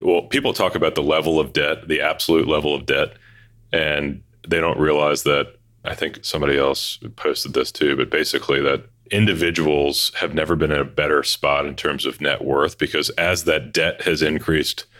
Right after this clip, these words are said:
the value of the assets have increased even more and interest rates have declined so much. So basically what you're saying is that the cost of that debt is at the lowest point in history. And so,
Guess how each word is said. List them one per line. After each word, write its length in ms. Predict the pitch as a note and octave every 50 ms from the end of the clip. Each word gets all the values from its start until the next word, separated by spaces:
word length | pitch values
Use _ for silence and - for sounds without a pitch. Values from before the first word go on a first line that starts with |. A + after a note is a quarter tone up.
| - - - _ _ _ -
the 220 | - D#2+ D#2 D#2 -
value 420 | - D#2+ D#2+ D#2 D#2+ E2 E2+ D#2+
of 60 | C#2+ C#2
the 120 | D2+ C#2+
assets 400 | D2 D2+ D#2 - - D#2+ - -
have 140 | D#2 C#2+ D2
increased 440 | D#2 D2+ C#2 - D#2 D2+ C#2 - -
even 260 | D2+ C#2+ C#2+ C#2 C#2
more 420 | C#2 C2+ C2+ C#2+ E2 G2+ A2 - - - -
and 280 | D#2+ D#2 D2 C#2+ C#2 C#2 -
interest 340 | F2 F2+ - - - - -
rates 200 | D#2+ D2 - -
have 120 | C#2+ -
declined 600 | - - - - - - C#2+ D#2 E2+ F2+ F#2 - -
so 180 | - - F#2+ F2+
much. 400 | F2 F2+ F2+ - - - - - _ - - - - - - - - - -
So 160 | - - F2 D#2+
basically 380 | - G#2+ A2+ A2 - F#2 E2+
what 80 | D#2 D#2
you're 100 | D2 C2+
saying 340 | - - F2 E2 D#2+ D2 C#2+
is 200 | C#2 C2+ - -
that 340 | D2+ C#2+ C#2 C#2 - - _ _ _ _ _ -
the 160 | D#2+ D#2 D2+
cost 560 | - - - - - G2 G2 G#2 - - -
of 80 | D#2 C#2+
that 180 | D2 C#2+ C#2
debt 180 | - D2+ C#2 C#2 C2 - - _ -
is 380 | D2 D2+ C#2 C#2 - - - - _ _ _ _ _ -
at 200 | D#2+ D#2+ D2 -
the 100 | - -
lowest 420 | D2+ D#2+ D#2+ D#2 D2+ - - -
point 380 | - - F2 D#2 D2 D2 C#2 - - _ _ _ _ - - - -
in 160 | E2 D#2 C#2
history. 680 | - - - F#2 - - - D2+ C#2 C2+ C2+ C2 - - -
And 160 | D#2 D2+ -
so, 540 | - - E2+ D#2+ D#2 D2+ D2 C#2+ C#2 -